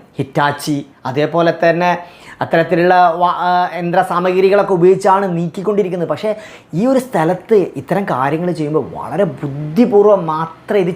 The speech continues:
ചെയ്യാൻ പറ്റുള്ളൂ. കാരണം എന്താണെന്ന് വെച്ചാൽ എന്തും സംഭവിക്കാം ഇനിയൊരു അപകടം. കാരണം ഇപ്പം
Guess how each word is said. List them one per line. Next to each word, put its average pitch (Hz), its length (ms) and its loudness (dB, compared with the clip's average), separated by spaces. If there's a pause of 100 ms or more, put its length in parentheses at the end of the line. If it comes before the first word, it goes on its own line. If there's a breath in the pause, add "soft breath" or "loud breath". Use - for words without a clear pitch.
ചെയ്യാൻ 165 300 -2
പറ്റുള്ളൂ. 160 340 -2 (300 loud breath)
കാരണം 147 300 2
എന്താണെന്ന് 190 260 2
വെച്ചാൽ 180 280 2 (680 loud breath)
എന്തും 285 600 0 (100)
സംഭവിക്കാം 156 540 -2 (160)
ഇനിയൊരു 160 420 0 (120)
അപകടം. 120 340 -4 (160)
കാരണം 170 300 0 (840 loud breath)
ഇപ്പം 196 180 -2